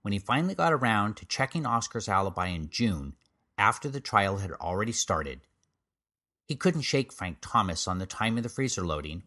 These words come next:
or Oscar's knowledge of the late comment. Byrd also interviewed the Thomas cousin, who said she arrived and saw the loading sometime after three. The hospital records and Bill Irwin's wife impeached Irwin's time estimate, and of course,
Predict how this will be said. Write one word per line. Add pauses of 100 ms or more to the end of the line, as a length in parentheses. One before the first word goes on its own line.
(100)
or
Oscar's
knowledge
of
the
late
comment. (640)
Byrd
also
interviewed
the
Thomas
cousin, (160)
who
said
she
arrived (140)
and
saw
the
loading
sometime
after
three. (520)
The
hospital
records
and
Bill
Irwin's
wife (140)
impeached
Irwin's
time
estimate, (300)
and
of
course,